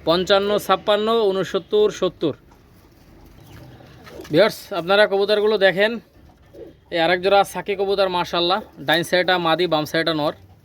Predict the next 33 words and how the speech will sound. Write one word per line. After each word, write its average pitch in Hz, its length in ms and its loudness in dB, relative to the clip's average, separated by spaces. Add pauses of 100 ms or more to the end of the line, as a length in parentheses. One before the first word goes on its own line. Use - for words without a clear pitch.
(600)
দেখেন 135 240 -2
ভিউয়ার্স, 165 240 0
স্ট্যান্ডিংটা 160 540 -2
দেখ, 147 160 2 (420)
ইনশাআল্লাহ 202 500 2
আপনারা 202 240 0 (120)
গ্যারান্টি 185 360 -2
সহকারে 196 360 -2
নিতে 190 220 -4
পারেন। 190 260 2
ডাইন 175 160 2
সাইডটা 180 260 0
নর, 180 200 0
বাম 165 160 -2
সাইডটা 170 260 0
মাদি। 160 300 0
আহ, - 840 -6
ভিউয়ার্স, 170 300 2
এই 175 120 0
পেয়ারটার 185 420 0
দাম 196 160 0
পড়বে 208 220 2
একদম 190 280 0
চার 190 200 2
হাজার 190 180 2
টাকা। 202 180 0
যদি 196 160 2
পছন্দ 190 340 0
হয় 202 240 4
আপনারা 185 340 2
নিতে 185 220 -2
পারেন 190 260 0
মাত্র 170 380 -4